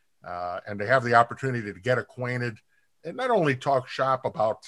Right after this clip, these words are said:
you know, that business and his journey and those things, but that, that next chapter, uh, that he's involved in to get, uh, to, to get, uh, young people into the trades, into manufacturing, get 'em interested and excited.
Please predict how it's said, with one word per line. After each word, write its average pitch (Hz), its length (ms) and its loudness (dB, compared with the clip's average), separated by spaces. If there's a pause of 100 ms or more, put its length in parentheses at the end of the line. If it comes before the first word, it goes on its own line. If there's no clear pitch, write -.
(120)
you 113 140 -8
know, 101 140 -2
that 127 280 0
business 117 500 -4
and 98 100 -10
his 101 180 -4
journey 104 460 -6
and 95 220 -10
those 139 200 -6
things, 92 220 -12
but - 180 -10
that, 104 200 -4 (560)
that 127 200 -2
next 120 540 -4
chapter, 101 600 -4 (360)
uh, 92 180 -2
that 98 160 -6
he's 104 220 -8
involved 98 520 -6
in 92 240 -8
to 98 100 -12
get, 117 420 -2 (520)
uh, 98 460 -6
to, 110 200 -6
to - 160 -10
get, 127 320 2
uh, - 680 -18
young 127 280 0
people 123 380 -2
into 143 440 -2
the 101 120 -4
trades, 98 640 -4
into 135 280 -2
manufacturing, 104 760 -6
get 127 160 0
'em 123 80 -6
interested 123 420 -8
and 104 80 -10
excited. 87 480 -8